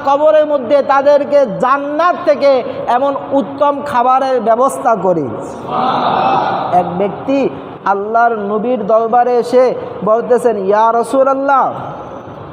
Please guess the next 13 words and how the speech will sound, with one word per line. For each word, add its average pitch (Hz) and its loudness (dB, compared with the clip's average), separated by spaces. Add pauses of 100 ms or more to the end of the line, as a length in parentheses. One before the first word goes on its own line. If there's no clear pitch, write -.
(1120)
আমাকে 247 -2 (100)
এমন 294 2
কিছু 285 2 (120)
আমলের 277 2
কথা 220 0
বলেন, 156 -2 (1200)
এমন 185 0
কিছু 262 2 (1120)
আমলের 294 2
কথা 240 0
বলেন 226 0 (560)
যে 247 4 (180)
আমলগুলো 285 0